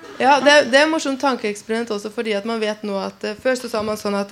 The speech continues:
en del av hjernen var bare til øynene, en del var bare til hørsel, en del var bare til de enkelte fingrene.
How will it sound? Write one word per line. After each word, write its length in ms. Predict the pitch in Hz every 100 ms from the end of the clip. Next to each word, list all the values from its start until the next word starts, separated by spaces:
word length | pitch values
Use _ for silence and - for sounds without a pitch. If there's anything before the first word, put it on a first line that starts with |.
| -
en 180 | 240 240
del 160 | 220 220
av 60 |
hjernen 280 | 226 202 196
var 120 | 208
bare 280 | 208 208 185
til 120 | 180 214
øynene, 420 | 190 180 175 -
en 200 | 214 214
del 180 | 196 202
var 100 | 202
bare 320 | 202 185 185
til 540 | - 202 196 196 196 196
hørsel, 340 | 185 - 196 -
en 160 | 226 220
del 140 | 196
var 80 | 202
bare 180 | 202 185
til 140 | 202
de 100 | 208
enkelte 400 | 196 190 196 220
fingrene. 480 | 233 214 196 202